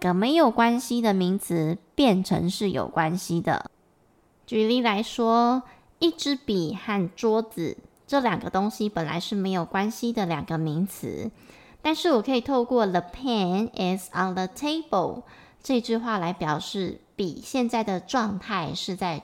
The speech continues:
桌子的上面。也因为它最主要的功能是让这两个没有关系的名词变得是有关系，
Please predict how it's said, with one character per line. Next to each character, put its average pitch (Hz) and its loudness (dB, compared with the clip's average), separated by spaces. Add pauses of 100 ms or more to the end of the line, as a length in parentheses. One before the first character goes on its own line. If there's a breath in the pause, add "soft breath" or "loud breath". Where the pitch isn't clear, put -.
桌 247 0
子 196 -6
的 160 -4
上 - -4
面。 160 -10 (760 loud breath)
也 220 2
因 320 2
为 359 4
它 330 2
最 311 2
主 202 -2
要 214 4
的 208 2
功 208 0
能 180 2
是 214 -4
让 202 2
这 196 -2
两 160 0
个 185 -4
没 254 0
有 330 0
关 277 -2
系 277 -4
的 247 0
名 233 0
词 214 0
变 247 -2
得 226 0
是 233 -4
有 196 -2
关 190 -2
系， 226 -2